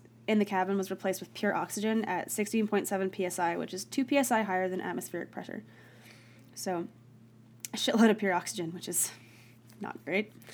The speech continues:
The crew members were going through their checklist when a momentary increase in A C bus two voltage occurred. And this whole time, they'd been having some communication errors with the comms, like, just with the comm system. And Grissom was kind of annoyed, being like, "You know, how are we supposed to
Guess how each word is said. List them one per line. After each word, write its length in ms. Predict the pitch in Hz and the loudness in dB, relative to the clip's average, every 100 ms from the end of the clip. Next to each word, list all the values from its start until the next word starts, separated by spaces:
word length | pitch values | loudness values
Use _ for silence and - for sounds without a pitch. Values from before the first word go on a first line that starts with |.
| - - - - - - - - - | -18 -18 -20 -20 -20 -20 -20 -14 -6
The 140 | 233 | 0
crew 160 | 240 311 | 4 6
members 280 | 285 262 254 | 8 8 6
were 60 | 247 | 6
going 280 | 220 220 | 8 6
through 120 | 226 220 | 6 4
their 100 | 226 | 2
checklist 440 | 214 190 170 202 | 2 0 0 0
when 100 | 202 | 0
a 40 | 202 | 2
momentary 600 | 208 233 226 226 220 220 240 - | 4 4 4 4 2 0 -8 -4
increase 400 | 208 196 208 202 | -4 0 -2 0
in 100 | 208 | 0
A 100 | 202 | 0
C 180 | 196 202 | 0 0
bus 280 | 185 185 - - | 0 -2 -10 -18
two 200 | - 220 | -2 -2
voltage 340 | 185 170 185 | 0 -4 -6
occurred. 380 | 185 - - - - - - | -8 -10 -10 -10 -16 -12 0
And 100 | 262 | 4
this 100 | 254 | 6
whole 160 | 254 285 | 6 8
time, 360 | 233 220 226 226 - - | 8 8 6 2 -16 -4
they'd 120 | 214 | 0
been 80 | 202 | 4
having 220 | 202 214 | 4 4
some 140 | 220 | 0
communication 580 | - 214 208 196 190 208 | 0 2 2 0 -4 -2
errors 360 | 214 220 220 - | 0 0 -2 -6
with 180 | 190 190 - | -6 -6 -10
the 140 | - 190 | -8 -6
comms, 340 | - 185 202 | -4 -4 -2
like, 140 | 202 | -6
just 180 | 208 190 | -6 -10
with 80 | - | -10
the 60 | - | -6
comm 220 | - - | -4 -4
system. 380 | - 233 247 247 - - - - - | -6 0 0 0 -10 -20 -20 -20 -4
And 160 | - | 0
Grissom 260 | 202 208 208 | 2 2 2
was 120 | 202 | 0
kind 180 | - 196 | 0 0
of 160 | 190 190 | 0 -4
annoyed, 360 | - 196 180 185 | -2 0 0 0
being 200 | 180 180 | -2 -2
like, 160 | 175 170 | -2 -4
"You 60 | |
know, 100 | 180 | -4
how 80 | 180 | -2
are 120 | 180 | -2
we 60 | 180 | -2
supposed 220 | 185 185 | -4 -6
to 160 | 180 | -4